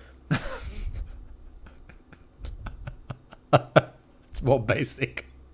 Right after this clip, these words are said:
Speaker 1: It is. That's, that's what. So,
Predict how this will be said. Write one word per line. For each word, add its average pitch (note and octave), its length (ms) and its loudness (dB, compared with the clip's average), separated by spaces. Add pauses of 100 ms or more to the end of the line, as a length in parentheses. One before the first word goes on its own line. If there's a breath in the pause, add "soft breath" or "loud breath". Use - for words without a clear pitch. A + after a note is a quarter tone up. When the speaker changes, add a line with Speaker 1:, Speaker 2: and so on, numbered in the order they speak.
(140)
Speaker 1:
It C#3+ 160 12
is. D#3+ 360 12
That's, D3+ 260 12
that's D#3 260 12
what. D3+ 220 12 (500 loud breath)
So, C#3+ 440 12